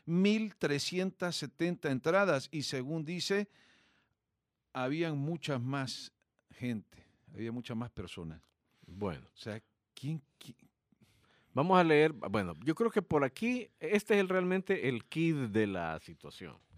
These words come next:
Speaker 2: para terminar aquí de, de explicar un poco a dónde estuvo el principal problema.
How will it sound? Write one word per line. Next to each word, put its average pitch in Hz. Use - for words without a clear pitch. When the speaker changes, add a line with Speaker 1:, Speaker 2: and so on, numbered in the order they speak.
Speaker 2:
para 62
terminar 101
aquí 107
de, 90
de 107
explicar 101
un 82
poco 85
a 92
dónde 92
estuvo 90
el 78
principal 82
problema. 65